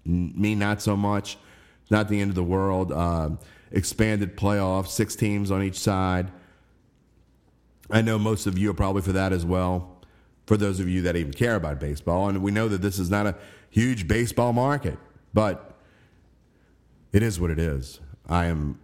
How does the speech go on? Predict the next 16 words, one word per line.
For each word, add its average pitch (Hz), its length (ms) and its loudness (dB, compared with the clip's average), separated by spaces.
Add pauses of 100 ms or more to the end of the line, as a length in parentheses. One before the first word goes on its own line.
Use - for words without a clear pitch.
(720)
I 101 200 2
am 85 160 0
a 78 40 0
huge 80 280 -2
baseball 76 440 -2
guy, 73 300 0
and, 71 260 -4
uh, 69 200 -2
we 73 120 -2
will 78 140 -2
talk 80 240 -2
a 85 40 0
little 78 180 -2
bit 73 100 -2
about 73 240 -2
that 80 260 -2